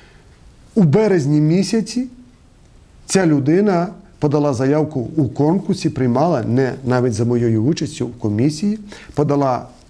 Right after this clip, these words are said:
заявку на участь у конкурсі і, е, прийшла працювати в інформаційний відділ.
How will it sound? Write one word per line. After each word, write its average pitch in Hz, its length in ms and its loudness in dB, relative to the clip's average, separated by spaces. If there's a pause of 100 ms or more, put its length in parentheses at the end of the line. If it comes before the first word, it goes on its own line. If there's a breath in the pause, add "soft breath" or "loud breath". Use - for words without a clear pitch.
(140)
заявку 120 540 0
на 120 100 -2
участь 127 440 -4
у 107 60 -2
конкурсі 135 760 -4 (1800 soft breath)
і, 196 220 4 (280)
е, 123 1120 2
прийшла 170 420 2
працювати 170 880 0 (160)
в - 40 2
інформаційний 123 680 0
відділ. 120 360 -2